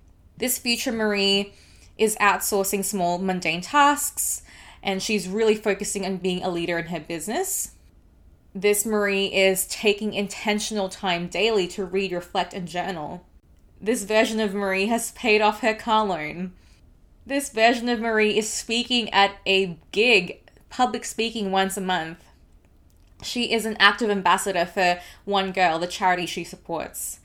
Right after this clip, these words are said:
She's paying for her grand's health insurance. So all these things, right? These are all the things that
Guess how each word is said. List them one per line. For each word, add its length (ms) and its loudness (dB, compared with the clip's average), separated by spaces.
She's 260 -8
paying 320 0
for 140 -4
her 120 0
grand's 440 0
health 280 2
insurance. 720 -6
So 160 -6
all 220 2
these 240 2
things, 360 -4
right? 340 -2
These 340 0
are 80 4
all 160 4
the 100 -2
things 520 -2
that 300 -4